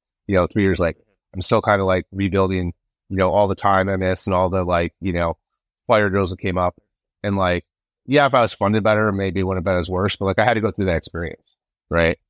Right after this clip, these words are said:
You know, th-, I, I think that, um, being a, um,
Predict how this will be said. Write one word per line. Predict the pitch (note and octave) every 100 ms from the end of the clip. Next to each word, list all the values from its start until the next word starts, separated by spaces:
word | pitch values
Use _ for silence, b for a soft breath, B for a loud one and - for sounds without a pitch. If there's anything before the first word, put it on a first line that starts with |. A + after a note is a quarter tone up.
| _ _ _ _ -
You | G2+
know, | F#2
th-, | - _ _ _ -
I, | A2 G#2+
I | G#2
think | C3+ B2+
that, | C#3 A#2+
um, | G#2 F#2+ _ _ _ _ _ _ _ _ -
being | A#2+ A#2+ A#2+
a, | A2 G#2+
um, | G2 F2+ E2+